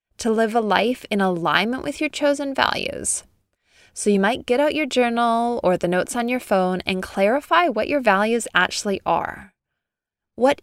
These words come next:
is it that you want your life to stand for? And don't worry, if you're having trouble coming up with something, go to the show notes at D R caitlin dot com forward slash one,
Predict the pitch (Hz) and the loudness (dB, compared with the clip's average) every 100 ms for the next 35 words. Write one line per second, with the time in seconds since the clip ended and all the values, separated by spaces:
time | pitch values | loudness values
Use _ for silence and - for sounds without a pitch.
0 | - 196 185 233 339 349 - - _ _ | -2 -2 0 0 0 -2 -8 -20 _ _
1 | _ 208 214 - 180 180 208 220 220 196 | _ -2 -2 0 -4 0 2 2 0 0
2 | 190 - 180 170 170 - 175 - 175 147 | 0 -2 0 0 0 -2 -6 -4 -4 -4
3 | 156 - - - - - _ _ _ _ | -6 -8 -6 -6 -8 -16 _ _ _ _
4 | _ _ _ _ _ _ _ _ - 254 | _ _ _ _ _ _ _ _ -4 0
5 | 247 320 339 214 156 - 202 302 330 _ | 4 2 2 0 2 2 2 0 -2 _
6 | _ - 214 240 220 226 269 294 262 240 | _ -4 -2 0 0 0 0 -2 -2 -2
7 | 233 - 202 196 196 - 202 - 175 - | -4 -4 -4 -4 -4 -4 -4 -4 -6 -6
8 | 175 170 175 _ _ _ _ 220 269 320 | -4 -4 -6 _ _ _ _ 2 2 2
9 | 320 - 208 202 196 - - 190 - 185 | -2 0 0 0 -2 -4 -6 -4 0 -2
10 | - 226 - 208 - 190 185 - - - | -2 -6 -4 -6 -4 -4 -2 -4 -6 -6
11 | 175 170 180 - 185 180 175 - 180 175 | -2 -2 -4 -4 0 2 0 -2 -2 -2
12 | - 185 - - 269 | -4 -4 -4 -4 -6